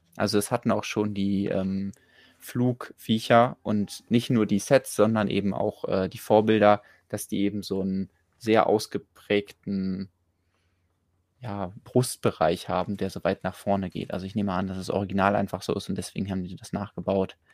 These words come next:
Und, ähm, ja, das jetzt nicht daran lag, dass die Designer das nicht besser hinbekommen haben, äh, sondern dass die Vorlage eben ist.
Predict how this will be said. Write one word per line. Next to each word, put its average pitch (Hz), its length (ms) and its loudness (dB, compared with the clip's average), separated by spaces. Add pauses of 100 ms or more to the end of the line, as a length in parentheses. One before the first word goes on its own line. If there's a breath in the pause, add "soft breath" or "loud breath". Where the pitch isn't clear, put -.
(600 soft breath)
Und, 92 440 -6
ähm, 90 540 -6 (120)
ja, 82 160 4
das - 160 -10
jetzt - 160 -6
nicht 113 160 -2
daran 92 260 -2
lag, 92 240 -2
dass - 220 -8
die 92 200 -2
Designer 92 320 2
das 92 180 -4
nicht - 140 -10
besser 107 200 -8
hinbekommen 101 600 -6
haben, 98 380 0 (1080)
äh, 95 200 -4
sondern 92 300 -4
dass - 180 -10
die - 100 -16
Vorlage 92 520 2
eben - 240 -8
ist. - 360 -10